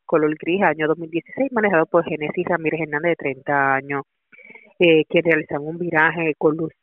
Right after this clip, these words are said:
verde a su favor, resultando el motociclista con lesiones de gravedad, de las que es atendido en un hospital de la región.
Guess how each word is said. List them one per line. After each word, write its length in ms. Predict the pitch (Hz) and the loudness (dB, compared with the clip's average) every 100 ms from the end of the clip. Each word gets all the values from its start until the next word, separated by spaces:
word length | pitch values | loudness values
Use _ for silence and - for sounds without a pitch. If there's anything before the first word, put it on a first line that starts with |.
| - | 0
verde 360 | 185 269 285 294 | 0 2 0 0
a 140 | 196 180 | 0 -2
su 100 | 175 | -2
favor, 420 | - 160 143 143 156 | 2 2 4 2 0
resultando 460 | - 160 147 143 | -4 -6 -6 -6
el 60 | 151 | -8
motociclista 520 | 160 156 - 165 - | -8 -8 -8 -6 -2
con 140 | 185 | 0
lesiones 340 | 185 165 147 147 | 2 0 -2 -2
de 80 | 165 | 0
gravedad, 380 | 160 147 156 254 | 2 2 2 2
de 80 | |
las 100 | 320 311 | 2 0
que 100 | 208 | -2
es 80 | |
atendido 320 | 175 160 147 147 | -2 -2 -6 -4
en 60 | |
un 40 | 147 | -6
hospital 300 | - - 139 | -6 -6 -2
de 100 | 143 | 0
la 140 | 147 | 0
región. 420 | 170 170 143 139 | -2 -6 -6 -6